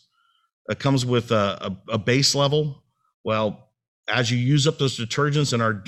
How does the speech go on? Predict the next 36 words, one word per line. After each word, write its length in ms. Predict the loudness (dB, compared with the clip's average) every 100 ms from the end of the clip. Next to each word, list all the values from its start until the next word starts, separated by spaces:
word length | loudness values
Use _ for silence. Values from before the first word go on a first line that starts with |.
| -8
and 160 | -4
our, 220 | -2 -2 -4
our 240 | -8 -10 -10 -6
blow 260 | 0 2
by 240 | 4 4 4
with 160 | 2
our 100 | -2
soot 320 | -2 0 -2
and 120 | -2 -2
everything, 580 | -2 -4 -2 0 -2 -4 -16 -20 _ _ _ -4
you 120 | 0
start 200 | 0 0
using 260 | 2 2
up 100 | 2
the 60 | 0
detergents. 680 | -6 -4 0 0 0 -4 -2
That 200 | 0 0
base 280 | 2 2 2
level 220 | 2 0
starts 320 | 0 -2 -2 -10 -8
to 160 | -8 -6
get 400 | -2 -2 -2 -2
combated 560 | 0 2 0 0 -2
with 180 | -2 -2
acids. 600 | -2 -2 -2 -4 -6 -8 _ -20 -20 -20 _
And 500 | 0 2 2 0 -4 -10 _ _ _ _ _ _ _ -6
at 160 | -4 0
some 260 | 2 2
point, 340 | 2 4 2 0 _ _ _ _ -2
it's 200 | -2 0
out 200 | 2 4
of 220 | 2 2 -8 -4
juice. 480 | -2 0 0 -2 -4
It's 140 | -4
out 180 | 0 2
of 120 | 0